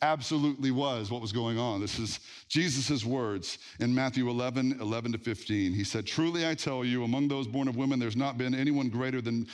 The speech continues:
John the Baptist, yet whoever is least in the kingdom of heaven is still greater than he. From the days of John the Baptist until now, the kingdom of heaven has been subjected to violence, and violent people have been raiding it. For all the prophets and the law prophesied until John.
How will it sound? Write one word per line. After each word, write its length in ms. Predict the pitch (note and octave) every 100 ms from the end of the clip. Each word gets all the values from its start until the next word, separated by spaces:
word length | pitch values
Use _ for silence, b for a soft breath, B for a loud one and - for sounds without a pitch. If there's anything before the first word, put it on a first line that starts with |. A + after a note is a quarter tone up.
| B B
John 240 | C3 B2+ B2+
the 40 |
Baptist, 460 | A2+ A2+ G2+ A2 B2
yet 160 | B2+ - B B
whoever 340 | C#3+ D#3 D#3+ D#3
is 160 | C3
least 300 | B2+ D#3 A2+
in 80 | C#3
the 80 | C3
kingdom 240 | C3+ C#3
of 100 | A#2+
heaven 280 | A#2+ C#3+ C3+
is 80 | A#2+
still 180 | - E3+
greater 240 | C#3+ D3
than 160 | B2 B2
he. 280 | C#3+ A2 - B B B B -
From 140 | D#3
the 60 | C3+
days 360 | C#3 D3+ D3+
of 80 | C#3
John 220 | B2 C3
the 60 | B2
Baptist 380 | B2 B2+ C3 A#2+
until 300 | A2 D3+ C#3+
now, 240 | A#2+ G2
the 100 | G#2
kingdom 300 | - D3 D3+
of 100 | C#3
heaven 280 | C3 C#3 C3+
has 240 | C3+ G#2
been 180 | G2+ A#2
subjected 500 | G2+ G#2 A2 C3+ C3+ G#2+
to 60 |
violence, 440 | G2 B2 B2 B2+ G2+
and 100 | G2+
violent 320 | A#2 A#2 G#2
people 160 | B2 G#2+
have 80 | G2+
been 80 |
raiding 240 | A2 B2+ B2
it. 120 | B2
For 140 | A#2
all 320 | C3 D#3 F#3+ D#3+
the 80 |
prophets 680 | A#2+ D3+ E3+ F3+ G3+ - - C#3
and 160 | E3
the 60 | E3
law 320 | D3 D3 D3
prophesied 680 | C#3+ D3+ E3 C#3 D3+ C#3+ C3+
until 300 | A#2+ C#3 C3
John. 500 | G#2+ B2+ A2 G#2